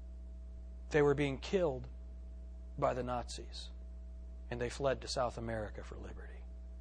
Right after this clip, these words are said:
I didn't know. So while I'm telling this story about God's wonderful chosen people and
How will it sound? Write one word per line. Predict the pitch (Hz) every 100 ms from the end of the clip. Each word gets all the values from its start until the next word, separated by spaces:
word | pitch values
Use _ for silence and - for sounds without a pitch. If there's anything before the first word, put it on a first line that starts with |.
| - -
I | 175
didn't | 151 139
know. | 139 165 - - - - - - - - - - -
So | - 151
while | 151 151
I'm | 165 190
telling | - 202 247 247
this | 233 226 -
story | - 196 170 127
about | 120 127 139 - - - - -
God's | 190 180 165 160
wonderful | 147 185 240 254 208 - 156 -
chosen | - - 233 262 226 220
people | 190 135 - 98 - - - - - - - - -
and | 175 165